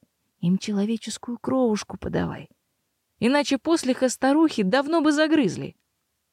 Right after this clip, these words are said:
Стоит упомянуть, что ослик лесничухи находился в том почтенном возрасте, когда смерть становится скорее благословением.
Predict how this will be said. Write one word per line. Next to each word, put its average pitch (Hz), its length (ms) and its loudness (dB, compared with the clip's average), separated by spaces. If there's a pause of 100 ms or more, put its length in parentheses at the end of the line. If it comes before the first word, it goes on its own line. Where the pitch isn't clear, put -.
(100)
Стоит - 400 0
упомянуть, 233 520 0
что - 320 0
ослик 196 420 0
лесничухи 277 640 -2
находился 226 720 0
в - 80 -8
том 208 320 2
почтенном 156 760 -2
возрасте, 269 600 0 (340)
когда 226 300 0
смерть 349 320 -2
становится 247 800 0
скорее 208 440 0
благословением. 180 920 0